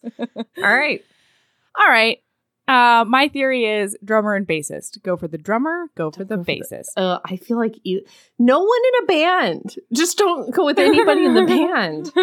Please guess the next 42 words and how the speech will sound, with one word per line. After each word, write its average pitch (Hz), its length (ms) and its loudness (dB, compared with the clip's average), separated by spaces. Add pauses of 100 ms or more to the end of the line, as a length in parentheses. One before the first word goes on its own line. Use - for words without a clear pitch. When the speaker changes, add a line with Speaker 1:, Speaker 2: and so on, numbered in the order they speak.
(160)
Speaker 1:
Maybe. 151 480 -6 (480)
Speaker 2:
I - 40 0
don't 269 40 4
Speaker 1:
I - 20 2
don't 190 120 0
Speaker 2:
know. 165 80 0
Speaker 1:
know. 151 240 -4 (200)
Speaker 2:
Anyway, 403 540 2
so, - 240 -2 (220)
uh, 302 100 0
so 196 300 0
Everett, 220 580 -2 (340)
douche 269 260 -2
canoe 247 300 -4
Everett, 165 440 -4
is 196 160 -6
like, 170 340 -10
"The 302 80 -8
band 330 380 -2
got 370 100 -2
a 359 100 0
huge 311 260 0
opportunity, 311 760 -2
and, 254 120 -6
like, 247 200 -6 (100)
I 262 160 2
don't 349 160 -2
even 294 200 -4
have 240 200 -2
time 226 320 -6
to 233 120 -4
walk 214 480 0
you 269 320 -6
into 254 520 -2
the 214 200 0
house 180 640 -2 (100)
that 220 100 -2
you're 214 200 0
gonna 185 160 -2
Speaker 1:
Mm-mm. 170 80 -2
Speaker 2:
live 160 160 -6
in. 160 260 -4